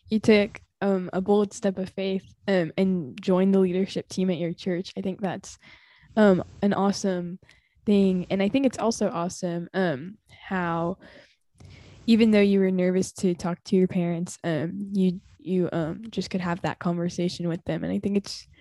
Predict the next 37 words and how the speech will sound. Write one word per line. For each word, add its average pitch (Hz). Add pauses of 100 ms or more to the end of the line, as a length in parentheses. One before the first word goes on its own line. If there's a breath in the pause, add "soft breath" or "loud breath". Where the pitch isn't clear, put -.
(320 soft breath)
it's -
really 208
awesome, 208
um, 196
how 190
you 202
said 185
that 170 (440 soft breath)
you, 202
Jesus 196
is 180
all 175
you 180
need 180
and 185 (100)
all 185
you, 180 (200)
like, 175 (380)
um, 180 (340)
even 196
if 185
everything 185
else -
fails, 175 (280)
we 185
have 175
Jesus. 190
And 202
I 190
think 180
that's 180 (600 loud breath)
really 240
amazing 190
to 180 (220)
think 190
about 160 (240)
and 175